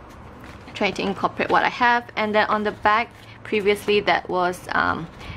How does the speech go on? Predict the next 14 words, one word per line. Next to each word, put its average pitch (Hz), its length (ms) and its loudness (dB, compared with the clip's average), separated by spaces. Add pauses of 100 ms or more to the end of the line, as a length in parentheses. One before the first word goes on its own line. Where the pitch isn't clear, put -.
(300)
um, 180 880 4 (560)
pinned 220 300 0
here, 214 420 4 (320)
is 190 220 0 (140)
this 220 340 2
page 214 560 2 (520)
from 208 300 4 (100)
a 190 600 0 (260)
vintage, - 920 0
um, 113 840 0
encyclopedia, 269 1160 0 (520)
which - 360 -2
is 202 480 4
about, 190 680 2